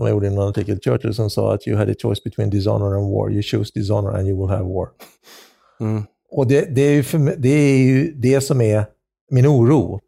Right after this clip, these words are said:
Speaker 1: Eh, och det borde vara prio ett, att det inte ska bli ett nytt, att vi, att Ukraina inte ska bli ett nytt Tjeckoslovakien. Utan att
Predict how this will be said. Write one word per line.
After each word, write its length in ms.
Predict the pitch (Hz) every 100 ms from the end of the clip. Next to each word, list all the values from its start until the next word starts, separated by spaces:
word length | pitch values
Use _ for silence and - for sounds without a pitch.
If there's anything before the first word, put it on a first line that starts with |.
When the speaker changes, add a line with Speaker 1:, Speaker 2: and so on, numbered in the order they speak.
| _ _ _ -
Speaker 1:
Eh, 200 | 120 110
och 240 | 117 151 131
det 80 | 117
borde 200 | 127 120
vara 100 | 120
prio 260 | 131 113
ett, 220 | 131 101 113
att 100 | 120
det 60 |
inte 140 | 104 107
ska 140 | 110
bli 120 | 104
ett 140 | 104 113
nytt, 240 | 104 -
att 120 | 120 -
vi, 300 | 123 - 143 139
att 80 |
Ukraina 340 | 123 151 120 180
inte 340 | 139 - 127
ska 160 | - 113
bli 140 | 104
ett 100 | 104
nytt 160 | 101 -
Tjeckoslovakien. 680 | - 107 - 120 107 104 - _ _ _ _ _ _ -
Utan 240 | 110 110
att 120 | 104